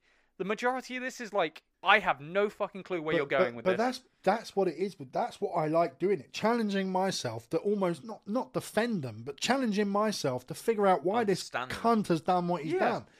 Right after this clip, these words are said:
Speaker 2: That's, that's a challenge, and there's so many people out there.
Speaker 1: And it's trying to figure out if they can be redeemed.
Speaker 2: Yeah.
Speaker 1: Like, is it possible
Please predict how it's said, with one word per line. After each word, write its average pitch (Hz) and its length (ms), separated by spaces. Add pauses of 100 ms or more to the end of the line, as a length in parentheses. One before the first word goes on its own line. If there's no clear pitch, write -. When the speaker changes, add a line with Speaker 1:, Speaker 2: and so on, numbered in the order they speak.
(280)
Speaker 2:
That's, - 460
that's 220 240
a 190 60
challenge, 185 480
and 151 120
there's - 220
so 240 300
many 226 180
people 190 300
out 147 180
there. 104 240 (420)
Speaker 1:
And 202 60
it's 220 100
trying 320 180
to 330 60
figure 262 280
out 214 120
if - 120
they 196 100
can 190 220
be 165 160
redeemed. 175 640
Speaker 2:
Yeah. 196 220 (100)
Speaker 1:
Like, 127 420 (220)
is 180 180
it 226 180
possible 160 680